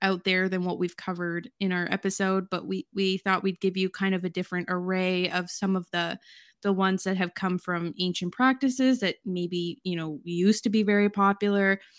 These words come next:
some others that may be a little bit more obscure, and then, of course, covering some of the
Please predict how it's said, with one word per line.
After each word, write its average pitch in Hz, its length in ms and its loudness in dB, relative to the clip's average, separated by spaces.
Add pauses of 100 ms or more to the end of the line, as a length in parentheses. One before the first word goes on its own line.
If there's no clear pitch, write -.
(320)
some 185 260 0
others 185 280 2
that 180 120 -4
may 185 140 2
be 180 140 -2
a 185 40 0
little 180 160 0
bit 175 140 0
more 185 180 0
obscure, 262 840 4 (160)
and 202 120 6
then, 233 80 6
of 247 100 2
course, 294 340 0 (160)
covering 247 360 6
some 247 180 2
of 233 180 2
the 233 200 4